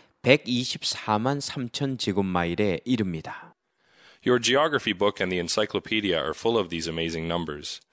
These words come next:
Speaker 1: 여러분이 가지고 있는 지리책과 백과사전은 이러한 놀라운 숫자들로 가득 차 있습니다.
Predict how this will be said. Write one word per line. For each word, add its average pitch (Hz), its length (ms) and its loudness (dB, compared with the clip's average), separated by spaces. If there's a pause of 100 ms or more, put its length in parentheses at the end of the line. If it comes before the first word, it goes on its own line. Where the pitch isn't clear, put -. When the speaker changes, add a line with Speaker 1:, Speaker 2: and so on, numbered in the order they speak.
(280)
Speaker 1:
여러분이 127 420 10
가지고 120 400 2
있는 135 260 2
지리책과 101 720 0
백과사전은 98 840 -2 (260)
이러한 139 480 2
놀라운 104 460 4
숫자들로 101 680 0
가득 - 500 -6
차 123 120 -4
있습니다. 90 600 -8